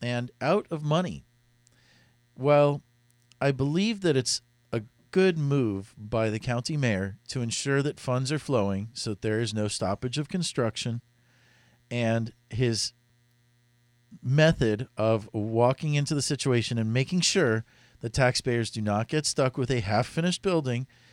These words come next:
is the right move. It points out the obvious fact that we have a facility which has naming rights, which is not properly underwritten, and that means we need to do,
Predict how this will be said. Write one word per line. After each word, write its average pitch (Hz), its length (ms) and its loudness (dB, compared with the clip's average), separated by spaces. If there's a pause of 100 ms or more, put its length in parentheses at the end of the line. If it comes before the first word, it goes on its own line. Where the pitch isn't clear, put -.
(180)
is 110 280 -4
the 165 80 0
right 196 280 2
move. 185 520 0 (440)
It 156 220 -2
points 185 400 -2
out 120 300 2 (140)
the 127 180 -8
obvious 165 500 -2
fact 110 460 -2 (340)
that 117 420 0
we 117 180 -2
have 160 380 0
a 170 140 0
facility 110 800 -2 (500)
which 131 220 2
has 135 360 2
naming 139 460 0
rights, 101 480 -2 (380)
which 120 560 0 (360)
is 127 280 -2
not 135 560 0 (640)
properly 151 520 2
underwritten, 101 640 -2
and 120 180 -6
that 156 180 0
means 123 500 -6 (680)
we 127 300 -2
need 180 240 0
to 214 100 -2
do, 120 440 0